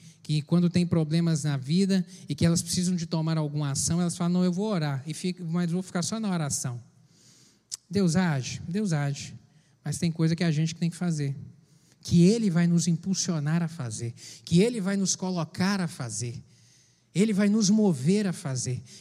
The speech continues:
e a gente não pode ser acomodado a coisas que eu e você que temos que resolver, meu querido. Situações de relacionamento,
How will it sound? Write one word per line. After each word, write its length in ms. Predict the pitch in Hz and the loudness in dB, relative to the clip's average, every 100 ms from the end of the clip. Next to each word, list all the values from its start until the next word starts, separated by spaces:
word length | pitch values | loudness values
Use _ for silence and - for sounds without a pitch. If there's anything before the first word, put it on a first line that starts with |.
| - | -4
e 60 | |
a 40 | 160 | -2
gente 240 | 180 180 | 0 0
não 120 | 214 | 0
pode 280 | 202 190 190 | 0 0 0
ser 160 | - 185 | 0 0
acomodado 680 | 175 196 190 165 156 160 | -2 -2 -2 -2 -2 -2
a 60 | 175 | -2
coisas 320 | - 196 196 | 0 0 0
que 120 | - | 0
eu 120 | 196 226 | 0 0
e 40 | |
você 280 | 226 180 208 | 0 0 0
que 80 | - | -2
temos 180 | 214 | -4
que 80 | - | -2
resolver, 440 | 220 233 285 - 180 | -2 -2 -6 0 0
meu 120 | 160 | 0
querido. 300 | 135 107 98 - _ _ _ _ _ _ _ _ _ _ - _ _ _ | -4 -8 -14 -20 _ _ _ _ _ _ _ _ _ _ -20 _ _ _
Situações 560 | - 165 165 151 175 165 | -8 -2 2 2 4 4
de 60 | |
relacionamento, 1080 | 156 160 156 - 160 135 131 156 170 170 165 | 4 4 2 0 0 0 2 4 4 2 -2